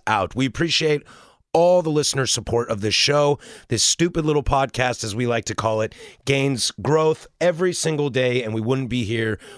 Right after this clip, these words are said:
without you guys. So keep up with your, with your D Ms, your tags. Let us know what you're drinking, where you've been, how you've been hanging out, and all that kind of stuff. All right.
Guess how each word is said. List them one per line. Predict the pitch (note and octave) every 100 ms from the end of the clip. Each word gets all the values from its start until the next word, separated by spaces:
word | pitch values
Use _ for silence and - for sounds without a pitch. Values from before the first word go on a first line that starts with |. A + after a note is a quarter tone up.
| -
without | A2+ A2 G#2+
you | G#2
guys. | F#2 D#2 -
So | -
keep | A2+ F3+ F#3+
up | F#3 E3+
with | D#3 C3+
your, | A#2+ A#2+ A2 - - -
with | C3 A2+
your | B2+
D | F3+ G3+
Ms, | F#3 F3+ F3 C#3
your |
tags. | B2+ - E3+ E3+ E3 D3
Let | D#3+
us | E3+ E3+
know | E3
what | F3 -
you're | D3
drinking, | E3+ F3 F3
where | E3 F3
you've | E3+
been, | D3 D#3+ D#3
how | B2 D3+
you've | D3+
been | D3+
hanging | C#3+ D3 C#3
out, | C3+
and | B2
all | B2+
that | B2+
kind | - A2+
of | A2+
stuff. | - F#2+ - - _ _ _ _ _ _ _
All | A2
right. | A2 D#2